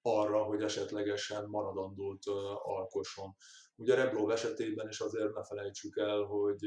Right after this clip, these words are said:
a háttérben ugye egy olyan magyar ügynöknek volt ebben, ö, szerepe, akivel már pályafutása alatt is együtt, ö, sikeresen együtt, ö, dolgozott, szóval az ő meggyőző ereje is kellett ahhoz, hogy,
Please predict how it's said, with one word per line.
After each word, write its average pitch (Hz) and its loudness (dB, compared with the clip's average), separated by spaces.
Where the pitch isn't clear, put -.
a 101 -8
háttérben 104 -4
ugye 104 -2
egy 104 0
olyan 98 -2
magyar 104 0
ügynöknek 101 -8
volt 98 -2
ebben, 101 -4
ö, 98 -10
szerepe, - -4
akivel 104 -2
már 101 -8
pályafutása 101 -6
alatt 101 -6
is 104 -8
együtt, - -6
ö, 53 -8
sikeresen 101 -6
együtt, 98 -8
ö, 104 -2
dolgozott, 107 2
szóval 110 0
az 107 -2
ő 107 0
meggyőző 104 0
ereje 98 -2
is 95 -10
kellett 92 -2
ahhoz, 101 0
hogy, 101 2